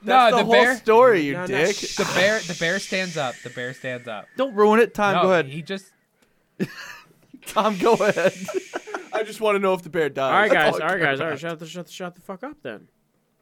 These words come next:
Speaker 3: He was struck with surprise as a nine hundred pound black bear reared up on its hind legs to see where his aggressor was. And when it spotted Eddie and began to charge, Eddie had a bullet and stored in it, that was stored in his lip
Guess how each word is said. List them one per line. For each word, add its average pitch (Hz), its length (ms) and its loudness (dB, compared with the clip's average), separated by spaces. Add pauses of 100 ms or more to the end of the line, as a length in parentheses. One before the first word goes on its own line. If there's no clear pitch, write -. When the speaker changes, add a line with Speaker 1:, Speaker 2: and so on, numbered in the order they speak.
(560)
Speaker 3:
He 170 160 2
was 170 160 2
struck 202 300 -2
with 202 160 0
surprise 170 520 0
as 135 140 -6
a 135 60 -4
nine 135 340 0
hundred 160 220 0
pound 147 320 -2
black 135 400 -2
bear 113 220 -4
reared 127 360 -6
up 156 180 0
on 135 120 -4
its 117 100 -10
hind 139 380 -2
legs 123 320 -2
to 123 80 -12
see 135 240 -6
where 127 160 -2
his 120 100 -8
aggressor 113 460 -8
was. 101 420 -8 (100)
And 135 120 -2
when 151 100 2
it 151 100 0
spotted 170 500 2
Eddie 113 280 -2
and 110 100 -10
began 127 300 -2
to 139 60 -4
charge, 120 560 -6
Eddie 170 160 -2
had 175 100 0
a 147 60 -2
bullet 127 360 -6 (280)
and 117 100 -12
stored 135 320 -6
in 127 100 -10
it, 117 180 -12
that 113 120 -6
was 113 120 -12
stored 156 280 0
in 151 100 0
his 165 140 -6
lip 127 300 -6